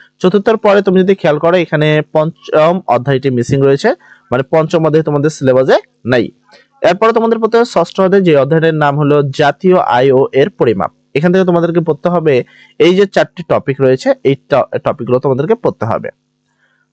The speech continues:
তো চতুর্থ, এখানে তোমার ছিল কত, আহ, ষষ্ঠ অধ্যায়। ষষ্ঠর পরে, এরপর তোমাদেরকে ষষ্ঠর পরে ভালো করে খেয়াল করো,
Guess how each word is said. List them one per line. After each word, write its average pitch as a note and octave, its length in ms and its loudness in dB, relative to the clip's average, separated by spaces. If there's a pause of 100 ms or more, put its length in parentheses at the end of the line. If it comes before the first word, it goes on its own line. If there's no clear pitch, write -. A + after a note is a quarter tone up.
তো D#3 380 -4
চতুর্থ, G3+ 320 -2
এখানে F#3+ 280 2
তোমার G#3 200 0
ছিল G3+ 260 0
কত, G#3+ 220 -2
আহ, D3 440 0
ষষ্ঠ F#3 320 -6
অধ্যায়। F3 340 0
ষষ্ঠর F#3+ 320 -4
পরে, G3 220 0
এরপর F#3 260 0
তোমাদেরকে F3 420 -2
ষষ্ঠর F3 340 -2
পরে F3 160 0
ভালো D#3 220 0
করে E3 160 -2
খেয়াল D#3 180 -2
করো, F3 180 0